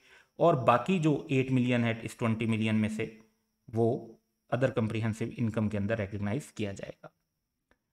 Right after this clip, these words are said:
अब जब हम बिल्डिंग की बात करते हैं तो बिल्डिंग पर जो डेटा है उसको इवैल्युएट करें तो बिल्डिंग की एक तो हम एनुअल डेप्रिसिएशन कैलकुलेट कर सकते हैं, स्ट्रेट लाइन बेसिस है,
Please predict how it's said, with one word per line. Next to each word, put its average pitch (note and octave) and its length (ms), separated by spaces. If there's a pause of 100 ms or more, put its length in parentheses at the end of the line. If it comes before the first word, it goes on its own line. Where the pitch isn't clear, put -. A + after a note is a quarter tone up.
(140)
अब D#3+ 120
जब F#3 140
हम F#3 140
बिल्डिंग C3 320
की F3+ 80
बात D#3 280
करते - 260
हैं C#3 160
तो C3+ 120
बिल्डिंग C3+ 380
पर E3 100
जो C#3+ 120
डेटा A#2 300
है B2+ 240 (1200)
उसको E3 280
इवैल्युएट D#3 400
करें D3 220
तो D3 100
बिल्डिंग D#3+ 380
की F3 100 (140)
एक D3+ 160
तो E3 60
हम E3 200
एनुअल D3 240
डेप्रिसिएशन B2+ 560
कैलकुलेट B2 420
कर C3 120
सकते - 320
हैं, C3+ 100
स्ट्रेट C3 340
लाइन C#3+ 160
बेसिस C3+ 280
है, C3 200